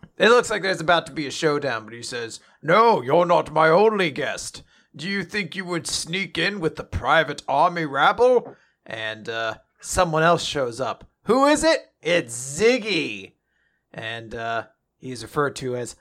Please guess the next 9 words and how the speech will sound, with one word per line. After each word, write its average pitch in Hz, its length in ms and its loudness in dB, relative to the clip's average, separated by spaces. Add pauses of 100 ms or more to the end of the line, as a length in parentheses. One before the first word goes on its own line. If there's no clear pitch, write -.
(100)
my 139 360 -2
old 127 260 -2
friend. 127 480 -2
Ziggy's 110 280 -14
like, 90 260 -14
"I 107 500 -2
have 151 840 4
no 120 300 -2
friends." 107 840 -8